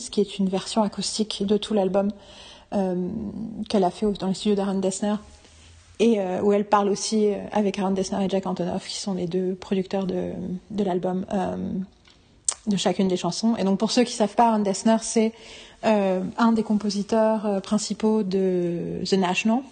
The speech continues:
Je pense que ça fait aussi partie des raisons pour laquelle, euh,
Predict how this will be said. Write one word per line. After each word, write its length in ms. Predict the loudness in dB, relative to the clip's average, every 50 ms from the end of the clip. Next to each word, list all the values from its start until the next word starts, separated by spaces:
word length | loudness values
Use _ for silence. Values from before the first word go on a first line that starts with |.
| -20 -20 -20 -20 -20 _ _ _ _ _ _ _ _ _ _
Je 80 | -2 0
pense 200 | 2 2 0 0
que 20 | 0
ça 60 | -2
fait 100 | 0 0
aussi 160 | 0 0 0
partie 240 | -2 -2 -2 0 0
des 60 | 2
raisons 220 | 2 2 2 0 0
pour 100 | 0 0
laquelle, 220 | 0 0 -2 -4 -4 -12 -20 -20 -20 -20 -20 -20 -20 -20 -20 -20 _ -20 _ _ -6
euh, 360 | -4 -4 -4 -4 -6 -6 -8